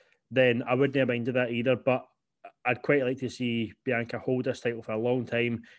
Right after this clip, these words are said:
get some cracking matches, give her longer to perform,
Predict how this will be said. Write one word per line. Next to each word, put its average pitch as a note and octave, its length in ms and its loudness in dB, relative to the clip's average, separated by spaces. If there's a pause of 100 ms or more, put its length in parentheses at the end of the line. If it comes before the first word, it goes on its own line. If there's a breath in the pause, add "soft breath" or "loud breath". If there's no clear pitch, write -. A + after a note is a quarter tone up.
(140 soft breath)
get B2 120 -8
some G#2+ 220 -8
cracking C3+ 380 -2
matches, A2+ 460 -6 (400)
give C3+ 140 2
her D3+ 80 4
longer C#3 420 4 (340)
to C3+ 100 -2
perform, C#3 460 2